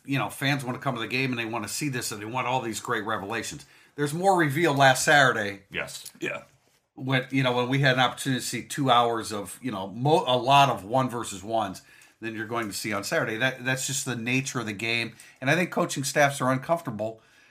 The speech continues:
Speaker 1: They, they don't wanna be in front of a crowd in April. They, they wanna keep everything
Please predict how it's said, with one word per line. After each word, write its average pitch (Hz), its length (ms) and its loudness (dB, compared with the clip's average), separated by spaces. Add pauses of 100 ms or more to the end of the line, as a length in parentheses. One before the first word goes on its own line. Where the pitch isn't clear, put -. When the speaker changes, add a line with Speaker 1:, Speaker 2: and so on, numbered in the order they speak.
(220)
Speaker 1:
They, 139 80 -6
they 147 180 0
don't 180 140 6
wanna 170 220 6
be 127 160 0
in 107 80 -2
front 117 240 2
of 101 60 -6
a 104 40 -4
crowd 107 380 4
in 98 100 -4
April. 85 500 -4
They, 123 180 0
they 135 140 2
wanna 135 260 4
keep 131 260 -4
everything 110 640 -4